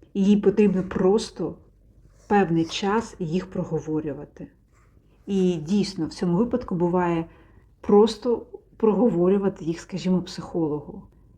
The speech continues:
який буде вас вислухувати, не даючи ніяких порад. Просто буде вас слухати. І це вже буде вивільнення цих емоцій.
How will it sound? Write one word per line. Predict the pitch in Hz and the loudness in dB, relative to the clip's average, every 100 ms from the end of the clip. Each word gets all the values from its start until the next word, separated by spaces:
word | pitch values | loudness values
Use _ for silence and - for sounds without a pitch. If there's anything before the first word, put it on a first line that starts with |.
| - | -14
який | - 180 | -4 2
буде | 170 | 4
вас | 170 180 - | 4 0 -4
вислухувати, | 170 - 240 240 170 185 196 | -10 -2 -2 -2 -6 -6 -2
не | 190 | 0
даючи | 170 180 180 - 220 | 2 2 2 -2 0
ніяких | 208 180 175 180 | 2 0 -2 -10
порад. | - 175 165 135 - - _ _ _ - _ _ - | -8 -6 -6 -8 -16 -20 _ _ _ -20 _ _ -4
Просто | 175 202 - 247 240 | -2 -2 -2 -2 -2
буде | 175 165 180 170 | -2 0 4 4
вас | 156 - | 0 -6
слухати. | - 165 143 - - - - - - - | -6 -4 -4 -8 -16 -18 -20 -20 -20 -12
І | - | -8
це | 185 | -6
вже | 156 170 | -2 0
буде | 160 165 151 | 2 4 4
вивільнення | 165 170 208 202 170 160 | 4 2 2 2 0 -2
цих | - - - | -6 -14 -6
емоцій. | 165 151 151 - - - | -4 -2 -4 -8 -20 -20